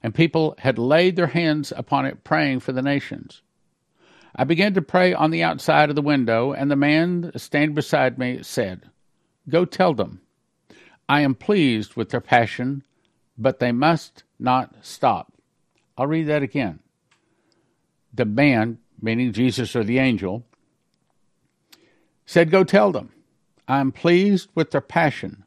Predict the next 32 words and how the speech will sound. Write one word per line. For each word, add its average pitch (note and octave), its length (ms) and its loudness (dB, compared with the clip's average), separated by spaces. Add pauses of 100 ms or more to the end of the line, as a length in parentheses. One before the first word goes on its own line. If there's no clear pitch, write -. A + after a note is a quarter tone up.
(140)
but B2 160 -4
they A#2 120 -2
must C3+ 540 -2 (220)
not A#2+ 400 -4 (260)
stop," - 680 -4 (100)
must C#3 220 -4
not C#3+ 180 -4
stop D3+ 320 -2
praying. E3 340 -8 (880)
He F#3+ 160 -2
said, E3 280 -2
"Prayer A3 360 0
is F#3+ 220 0
the G3 80 -2
most F3 240 -4
effective D#3 480 -4
way C#3+ 180 0
to C3 140 -10
push C3+ 300 -8
back D3 300 0
the B2+ 80 -6
darkness G#2+ 640 -4 (480)
that C#3 200 2
is A#2 100 -4
both C3 340 0
here C#3 360 0
now D3 840 2
and D#3 300 -6
that D3+ 360 -2
which C#3+ 280 -4
is D#3+ 160 -6
coming." G#3+ 400 -6